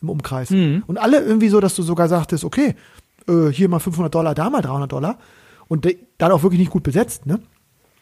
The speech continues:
Speaker 1: Also das war,
Speaker 2: Mhm.
Speaker 1: das war, äh, kompletter Wahnsinn. Naja.
Speaker 2: Was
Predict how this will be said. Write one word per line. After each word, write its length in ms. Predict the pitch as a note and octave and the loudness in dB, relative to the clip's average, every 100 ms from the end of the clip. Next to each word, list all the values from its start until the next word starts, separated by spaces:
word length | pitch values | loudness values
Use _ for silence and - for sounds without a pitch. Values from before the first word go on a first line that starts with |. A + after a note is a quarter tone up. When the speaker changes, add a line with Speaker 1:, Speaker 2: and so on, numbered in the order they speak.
| - - | -20 -10
Speaker 1:
Also 120 | E3+ | -8
das 200 | C3 - | -8 0
war, 300 | E3 C#3 C3 | 4 4 2
Speaker 2:
Mhm. 40 | |
Speaker 1:
das 200 | B2+ A#2+ | -2 -6
war, 260 | A#2+ A#2+ C3 | -8 -8 -8
äh, 260 | C3 C3+ B2+ | -8 -10 -8
kompletter 400 | B2 C3+ - C3 | -6 -6 -6 -8
Wahnsinn. 380 | A2 A2+ E3 - _ _ _ _ _ _ _ | -10 -12 -14 -18 _ _ _ _ _ _ _
Naja. 260 | - C#3+ C#3+ _ _ _ _ _ _ _ - - - - - | -14 -14 -14 _ _ _ _ _ _ _ -20 -18 -16 -18 -6
Speaker 2:
Was 200 | G3 | -6